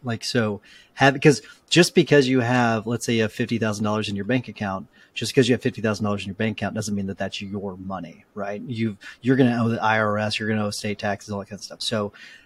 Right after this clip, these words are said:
having a system for things like that, where you're putting your money in buckets, um, i-, i-, is really, really important. That way you actually know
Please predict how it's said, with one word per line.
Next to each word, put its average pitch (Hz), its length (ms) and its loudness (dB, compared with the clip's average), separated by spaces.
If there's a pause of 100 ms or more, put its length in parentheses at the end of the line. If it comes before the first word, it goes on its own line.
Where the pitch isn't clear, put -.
having 156 340 8
a 131 100 8
system 127 400 0
for 107 140 -8
things 107 260 -4
like 98 160 -10
that, 110 200 -2
where 117 80 -2
you're 104 120 -4
putting 117 260 -2
your 107 100 0
money 101 240 -2
in 95 200 -10
buckets, - 540 -10 (380)
um, 101 480 -2 (200)
i-, 123 40 -4
i-, 123 520 2
is 120 240 0
really, 117 460 2
really 107 260 0
important. 113 460 -2
That 123 120 2
way 131 100 4
you 117 160 4
actually 117 260 2
know 104 320 -2